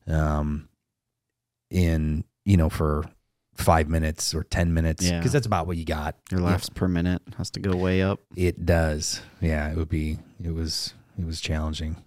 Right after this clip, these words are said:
Speaker 1: um, to do, but it was fun, and I got the itch to do it again. Uh, but I never wound up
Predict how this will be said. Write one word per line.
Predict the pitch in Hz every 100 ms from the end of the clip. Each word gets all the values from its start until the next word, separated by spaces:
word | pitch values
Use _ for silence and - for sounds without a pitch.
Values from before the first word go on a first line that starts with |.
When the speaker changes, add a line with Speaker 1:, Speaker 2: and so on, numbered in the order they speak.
| _ _ _ -
Speaker 1:
um, | 82 80 78 78 -
to | 82
do, | 78 78
but | 78 120
it | 160
was | 156 -
fun, | 165 143
and | 120
I | 117
got | 120 117
the | 117
itch | 117 -
to | 92
do | 117 107
it |
again. | 87 82 82 82 - - - - - _ 82
Uh, | 80 80 78 - -
but | - 82 80 73 - 80
I | 82
never | 78 76
wound | 73 76
up | 76